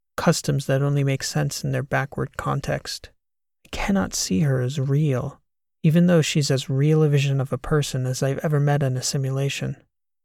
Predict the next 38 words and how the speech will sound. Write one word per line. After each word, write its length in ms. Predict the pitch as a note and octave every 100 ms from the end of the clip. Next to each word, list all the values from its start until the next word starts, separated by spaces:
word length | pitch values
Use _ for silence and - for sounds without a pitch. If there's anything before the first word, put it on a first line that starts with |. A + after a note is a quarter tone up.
| _ _ _
I 60 | D#3+
spent 280 | - F3 G3
an 60 |
afternoon 560 | E3+ D#3+ - E3+ D3 D3
with 160 | C#3+ -
her 140 | B2+
walking 400 | B2 B2+ C#3 C#3+
by 140 | C3
the 120 | C3+ C3
River 260 | C3 B2+
Thames, 640 | - C#3+ C#3 C#3+ C#3 - - _ _
the 100 | D3
hum 300 | E3 D3+ C#3+
of 140 | C3+
the 80 | -
steamship 600 | C3+ - D#3 C#3+ C#3+ C#3+
engines 500 | C3+ C3 C3 C3 C#3
as 160 | B2+ C3
they 140 | B2+
puffed 420 | - - C#3 -
upriver, 720 | C#3 - - C3+ C3+ C3 - _ _
and 120 | D#3
their 120 | C#3+ C3
absurd 500 | C3+ - D#3 D3 C#3
whistles 500 | D3 - C#3+ C3 -
punctuating 640 | - D3+ - D3 C3+ C3+
our 120 | C3 B2+
conversation. 920 | - C#3 C3+ B2 C#3+ C3+ - C3+ - _ _ _ _ _
And 100 | E3
she 100 | F3
kept 200 | E3 E3+
talking 400 | - D#3 - D#3
about 220 | C#3+ C#3
the 200 | C#3 -
issues 360 | F#3 - D3+ C#3
of 140 | C#3+
the 100 | D3
day, 440 | C#3+ C#3 C#3 C#3+